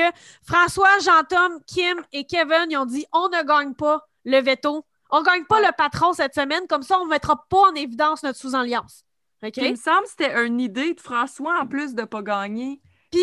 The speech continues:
Speaker 2: Puis c'est ça qui les a frustrés encore plus, c'est que c'est, je pense que c'est lui qui amène l'idée en premier de, « OK, il faudrait que personne gagne pour qu'on puisse low profile. » Puis lui, il s'en va gagner.
Speaker 1: il s'en va gagner.
Speaker 2: Fait
Speaker 1: Fait
Speaker 2: que
Speaker 1: que
Speaker 2: là,
Speaker 1: là,
Speaker 2: ça a l'air comme
Speaker 1: Kim
Speaker 2: si
Speaker 1: puis
Speaker 2: c'était
Speaker 1: Jean-Tom
Speaker 2: voulu.
Speaker 1: sont en crise en disant, « Voyons, c'était pas compliqué. »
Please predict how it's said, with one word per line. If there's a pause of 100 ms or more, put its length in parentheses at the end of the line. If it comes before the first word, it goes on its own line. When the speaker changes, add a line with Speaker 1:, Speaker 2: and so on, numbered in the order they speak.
Speaker 2:
Puis
c'est
ça
qui
les
a
frustrés
encore
plus,
c'est
que
c'est,
je
pense
que
c'est
lui
qui
amène
l'idée
en
premier
de, « (320)
OK,
il
faudrait
que
personne
gagne
pour
qu'on
puisse
low
profile. » (120)
Puis
lui,
il
s'en
va
gagner.
Speaker 1:
il
s'en
va
gagner. (300)
Speaker 2:
Fait
Speaker 1:
Fait
Speaker 2:
que
Speaker 1:
que
Speaker 2:
là,
Speaker 1:
là,
Speaker 2:
ça
a
l'air
comme
Speaker 1:
Kim
Speaker 2:
si
Speaker 1:
puis
Speaker 2:
c'était
Speaker 1:
Jean-Tom
Speaker 2:
voulu.
Speaker 1:
sont
en
crise
en
disant, «
Voyons,
c'était
pas
compliqué. »